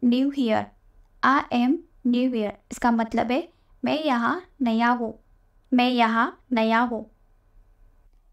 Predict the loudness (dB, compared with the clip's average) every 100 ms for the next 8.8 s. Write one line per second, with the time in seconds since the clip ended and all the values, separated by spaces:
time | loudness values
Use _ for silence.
0 | _ 0 0 0 -2 -2 0 -4 -6 -6
1 | -8 -8 _ -20 _ _ 0 0 2 -2
2 | 0 0 0 -2 -2 -4 -2 -2 0 -2
3 | -4 -6 -8 -14 _ _ _ _ _ _
4 | -2 0 -2 -2 -2 -4 0 -2 0 -2
5 | 0 0 -2 -4 -8 -10 -14 _ _ _
6 | -4 -2 0 -2 -2 -6 -4 -4 -2 -4
7 | -2 -2 -2 -4 -6 -6 -8 _ _ _
8 | 0 2 4 2 0 -4 -8